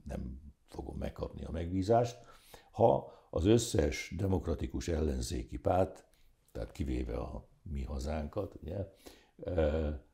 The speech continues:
ö, engem egybehangzóan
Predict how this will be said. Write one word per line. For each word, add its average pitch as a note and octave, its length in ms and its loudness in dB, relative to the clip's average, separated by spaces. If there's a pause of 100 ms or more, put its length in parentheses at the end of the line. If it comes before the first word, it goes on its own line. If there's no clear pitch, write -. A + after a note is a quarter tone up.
(280)
ö, - 160 -10 (440)
engem C#2+ 760 0 (100)
egybehangzóan B1+ 1080 -4